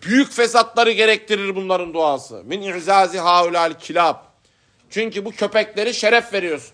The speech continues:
Bu köpeklere şereflendirmekten dolayı da bunlardan kalkıp dua istemek, bunların da kalkıp dua etmesi, bilmem ne yapması büyük fesadı gerektirir.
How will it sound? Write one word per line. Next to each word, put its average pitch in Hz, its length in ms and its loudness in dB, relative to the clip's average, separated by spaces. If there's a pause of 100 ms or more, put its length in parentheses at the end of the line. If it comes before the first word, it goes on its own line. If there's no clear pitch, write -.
Bu - 60 -14
köpeklere 220 560 -2
şereflendirmekten 214 1160 2
dolayı 180 300 2
da 247 200 2 (440)
bunlardan 233 480 2
kalkıp 208 340 0
dua 233 300 8
istemek, 202 500 -6
bunların 226 320 -4
da 240 100 -4
kalkıp 190 380 -4
dua 226 300 6
etmesi, 180 340 -6
bilmem 208 320 -4
ne 220 60 2
yapması 220 600 0
büyük 269 280 -2
fesadı 226 400 0
gerektirir. 180 600 -8